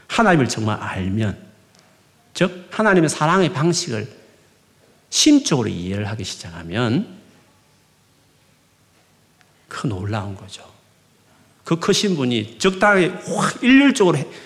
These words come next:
일을 처리하면 좋잖아요. 그 바쁘신 분이 그 좀, 뭐죠? 꼼꼼하게 이 사람 이렇게 다루고 저 사람 저렇게 다루고 이 사람 이렇게 다루고, 하, 쫌팽이 같이 보이잖아요.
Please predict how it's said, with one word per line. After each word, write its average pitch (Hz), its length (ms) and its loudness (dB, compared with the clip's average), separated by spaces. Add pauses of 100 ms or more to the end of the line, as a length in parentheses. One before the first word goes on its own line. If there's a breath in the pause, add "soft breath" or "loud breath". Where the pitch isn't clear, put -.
(560 loud breath)
일을 156 260 4
처리하면 170 360 4
좋잖아요. 113 680 -2
그 226 100 2
바쁘신 - 500 -4
분이 214 260 -2
그 254 220 -6 (360 loud breath)
좀, 240 300 -4 (760)
뭐죠? 247 400 -2
꼼꼼하게 240 560 -4
이 240 120 -6
사람 247 300 0
이렇게 262 220 -2
다루고 220 260 -4
저 220 120 -10
사람 220 200 -8
저렇게 226 300 -10
다루고 208 240 -6
이 - 20 -6
사람 226 260 -8
이렇게 226 240 -6
다루고, 196 360 -2 (720 loud breath)
하, - 460 -6 (400)
쫌팽이 240 380 4
같이 196 220 4
보이잖아요. 104 880 -4